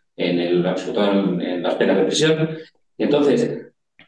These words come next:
nos encontramos con el, la paradoja de que para evitar el, los efectos que luego al final se han producido en gran medida,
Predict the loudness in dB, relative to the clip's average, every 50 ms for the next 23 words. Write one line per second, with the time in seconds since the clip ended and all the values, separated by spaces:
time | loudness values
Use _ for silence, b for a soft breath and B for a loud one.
0 | _ _ -6 -4 -2 0 0 0 0 2 2 2 2 4 4 4 4 4 2 2
1 | 2 0 0 0 0 0 2 4 4 4 4 4 2 2 2 2 2 2 2 2
2 | 2 0 0 0 -2 -4 -4 0 0 2 2 4 4 4 4 4 2 2 2 2
3 | 2 2 2 0 -2 -4 -8 -12 -18 _ _ _ _ _ _ _ _ _ _ _
4 | _ _ _ _ _ _ -2 0 2 2 2 2 2 2 2 2 0 0 2 0
5 | 0 2 2 2 2 2 0 2 0 0 -2 -2 -2 -2 0 2 2 4 2 2
6 | 0 0 0 -2 -2 -2 -4 -6 -2 0 0 2 2 2 0 0 0 -2 -2 -2
7 | 0 0 2 2 2 2 2 0 -2 -4 -6